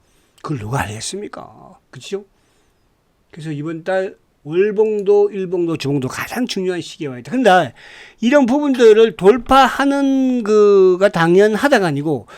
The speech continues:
돌파할 걸로 가능성을 많이 보는 게 결국은 수급이잖아. 그죠? 그 수급을 보면 뭐예요? 지금 수급에서 가장 안 달라고 막,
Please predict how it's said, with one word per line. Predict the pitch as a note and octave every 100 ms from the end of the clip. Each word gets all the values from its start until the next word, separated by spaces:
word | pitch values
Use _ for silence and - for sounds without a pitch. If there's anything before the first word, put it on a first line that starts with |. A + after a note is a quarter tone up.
| - -
돌파할 | G3 A#3 C4 A3+ A3
걸로 | D4+ B3+ A#3+
가능성을 | F3 G3 A3+ - F#3+ F3
많이 | B2+ C3 F#3
보는 | C#3+ D3+ E3 C#3
게 | C#3+ B2+ - _ _ _ _ _ _ _ -
결국은 | D#3 E3+ D#3+
수급이잖아. | - C#4+ E3+ A#2 G2+
그죠? | G2+ A2+ _ _ _ _ _
그 | -
수급을 | - D#4 C4 G3+
보면 | E3 C#3+
뭐예요? | A#2+ A#2 G#2+
지금 | A3 A#3+ G#3
수급에서 | - D#4 C#4 -
가장 | - G3 E3+
안 | D4+ D#4+
달라고 | C4+ A#3 G#3 F#3+ F#3+ G#3
막, | F3 F#3